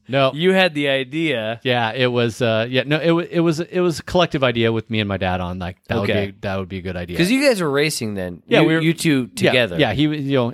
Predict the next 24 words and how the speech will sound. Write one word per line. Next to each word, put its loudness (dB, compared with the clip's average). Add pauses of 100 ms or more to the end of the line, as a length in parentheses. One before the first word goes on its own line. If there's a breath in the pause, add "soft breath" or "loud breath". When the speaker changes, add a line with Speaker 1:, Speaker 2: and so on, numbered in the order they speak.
Speaker 1:
we -4
were 0
using 0
his 0
pickup -2
truck 0
to, 2
you -2
know, 2
go 0
karting 2
Speaker 2:
Right. 2
Speaker 1:
and -4
stuff -4
on -2
it. -6
And -4
even 0
though 2
he 2
didn't, -6
you -8
know, -8
r-, -10